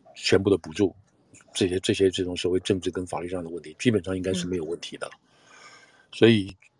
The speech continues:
Speaker 1: 就这件事情来讲，这个S V B是最大的一家所谓创-，创投性的银行，也有一些小的银行在里头。那假定说这个创-，这个S V B都能够得到这种全额的这个补助的话，那这些小银行更不要担心了，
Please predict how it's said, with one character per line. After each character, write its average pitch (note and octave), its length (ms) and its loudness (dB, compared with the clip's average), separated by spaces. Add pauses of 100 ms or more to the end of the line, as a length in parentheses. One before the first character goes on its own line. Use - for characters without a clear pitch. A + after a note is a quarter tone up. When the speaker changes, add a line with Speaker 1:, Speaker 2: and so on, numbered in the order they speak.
Speaker 1:
就 A#2+ 160 6
这 C3+ 140 6
件 A#2+ 140 6
事 - 100 -2
情 G2 140 -4
来 F2 120 -2
讲， F2 240 -2 (260)
这 - 160 6
个 A2 140 8
S G#2+ 240 2
V G#2+ 60 2
B G#2+ 80 0
是 G2+ 140 -2
最 A2 180 6
大 G2 160 4
的 F#2 100 0
一 F2+ 80 -6
家 F#2 200 0
所 F2 160 -6
谓 F2 80 -4
创-， G2 200 -6 (120)
创 G2+ 180 -4
投 F2 140 -6
性 F#2 140 -6
的 E2 60 -8
银 E2+ 120 -10
行， F2 160 -8
也 A2+ 80 8
有 G2+ 100 6
一 - 20 -4
些 F#2 140 2
小 - 280 2
的 E2 100 -14
银 F2 180 -16
行 - 140 -20
在 F2 100 -10
里 D#2 140 -16
头。 - 140 -18 (880)
那 C3 220 8
假 G#2 200 2
定 C3 140 6
说 B2+ 120 8
这 A#2+ 120 0
个 G#2+ 100 0
创-， A2+ 300 0
这 B2+ 160 0
个 G2 440 0
S A2 200 -2
V A2+ 60 0
B A2+ 120 2
都 A2+ 120 6
能 G#2 120 0
够 G2+ 100 2
得 G2+ 140 2
到 G#2 160 4
这 F#2+ 140 -4
种 F2+ 180 -12
全 G2 160 -2
额 G2 180 2
的 F#2 140 0
这 F#2 120 -6
个 F2 120 -14
补 D#2+ 200 -18
助 G2+ 160 -2
的 F#2 80 -2
话， E2 220 -4 (160)
那 G#2 120 -6
这 G#2 100 -10
些 G#2+ 80 -2
小 F#2+ 160 -6
银 F#2+ 80 -14
行 F2+ 160 -18
更 F2 120 -14
不 G2 80 -2
要 F#2+ 80 4
担 E2+ 160 -8
心 - 160 -10
了， - 60 -14